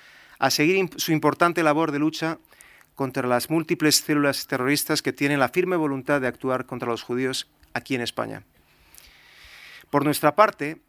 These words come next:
y con instituciones como la Comunidad de Madrid y el Ayuntamiento de Madrid, debemos seguir siendo activos en enseñar a la sociedad que nos rodea que sus valores, que nuestros valores están siendo amenazados y que corremos el peligro inminente de vivir en un país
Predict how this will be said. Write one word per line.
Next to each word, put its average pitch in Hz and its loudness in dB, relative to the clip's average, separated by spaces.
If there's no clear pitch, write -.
y 147 -6
con 147 -6
instituciones 147 -4
como 139 -6
la 127 -2
Comunidad 131 -6
de 156 -2
Madrid 143 0
y 127 0
el 123 0
Ayuntamiento 127 0
de 139 4
Madrid, 131 0
debemos 180 4
seguir 175 4
siendo 175 6
activos 170 -4
en 143 -8
enseñar 147 0
a 131 4
la 139 6
sociedad 165 -2
que 160 -4
nos 180 0
rodea 139 -2
que 147 0
sus 233 -2
valores, 123 2
que 131 -8
nuestros 185 -2
valores 147 2
están 151 0
siendo 156 -2
amenazados 123 -2
y 160 4
que 160 4
corremos 180 2
el 196 2
peligro 160 6
inminente 165 0
de 135 0
vivir 165 2
en 160 4
un 180 0
país 143 2